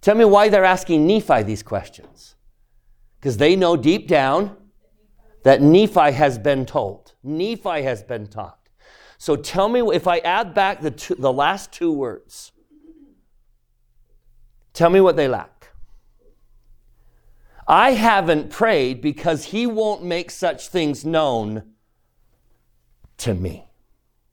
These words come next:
Why try? What would the second sentence be? "We're not blank enough."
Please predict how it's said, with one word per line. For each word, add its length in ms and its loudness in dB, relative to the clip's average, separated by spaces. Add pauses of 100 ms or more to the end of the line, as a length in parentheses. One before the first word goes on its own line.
(1000)
Why 240 4
try? 380 -10 (1040)
What 160 0
would 140 -2
the 100 0
second 460 -4
sentence 500 -6
be? 300 -12 (1400)
"We're 400 6
not 640 0 (1300)
blank 640 0 (960)
enough." 560 -2